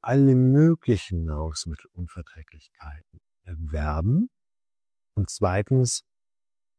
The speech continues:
kriege ich keine Nährstoffe mehr daraus gezogen, weil wenn ich jetzt Eiweiß nicht in Aminosäuren abbaue und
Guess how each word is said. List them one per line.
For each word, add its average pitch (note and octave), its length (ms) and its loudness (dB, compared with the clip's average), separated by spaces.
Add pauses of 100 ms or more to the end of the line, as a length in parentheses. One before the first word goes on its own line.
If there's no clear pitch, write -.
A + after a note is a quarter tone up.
(220)
kriege G2+ 160 -2
ich - 100 -4
keine E2 200 -2
Nährstoffe D#2 600 -2
mehr A#2 160 2
daraus B2+ 280 -2
gezogen, D3 460 0
weil G2 120 2
wenn F2+ 120 2
ich F2+ 140 0
jetzt - 220 -12
Eiweiß F#2+ 460 -2
nicht - 340 -4 (280)
in F2+ 100 -2
Aminosäuren F2 840 0 (120)
abbaue A#2+ 880 0
und F2 400 -6